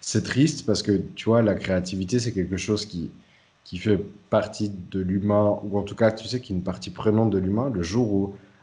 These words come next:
un ordinateur est capable de nous dépasser dans cette notion de la créativité, c'est, c'est enlever une grosse part d'humanité, en fait, à cette planète, je trouve. Mais mais, euh, après, ben, voilà, tu,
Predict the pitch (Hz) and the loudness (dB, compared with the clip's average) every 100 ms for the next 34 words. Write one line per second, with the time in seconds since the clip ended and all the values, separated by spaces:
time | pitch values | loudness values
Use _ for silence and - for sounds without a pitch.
0 | - 98 104 101 101 98 117 107 95 87 | -4 0 0 2 0 2 2 2 0 0
1 | 101 90 92 92 95 92 - - _ _ | 0 0 -2 -2 -2 -4 -8 -20 _ _
2 | _ - 95 95 117 117 113 110 120 104 | _ -14 -4 2 4 4 2 2 0 0
3 | 95 104 90 90 90 104 92 87 - 85 | 0 -4 -2 -4 -2 -2 -2 -2 -4 -4
4 | 80 - 80 76 110 131 - - _ _ | -4 -8 -10 -2 -2 -2 -8 -20 _ _
5 | - - 92 90 90 87 82 76 - 95 | -20 -4 2 4 4 2 -2 -4 -4 0
6 | 95 87 95 90 - - 98 113 - - | 0 0 2 2 0 -4 -2 0 -2 0
7 | 104 92 85 90 90 87 82 95 90 90 | 0 2 -2 -2 0 0 -2 0 0 -2
8 | 90 87 - - 85 80 76 - - _ | -6 -6 -10 -6 -4 -4 -6 -10 -16 _
9 | - 78 76 - 71 - _ _ - 85 | -12 -10 -10 -10 -12 -12 _ _ -6 -2
10 | 90 90 - - _ _ _ _ _ _ | 0 0 -4 -20 _ _ _ _ _ _
11 | _ _ - - _ _ - 90 87 85 | _ _ -20 -20 _ _ -2 0 2 0
12 | 85 85 82 87 - 123 107 92 87 92 | 0 -2 -4 -4 2 4 4 4 2 2
13 | 101 - 92 85 | 0 -2 -4 -6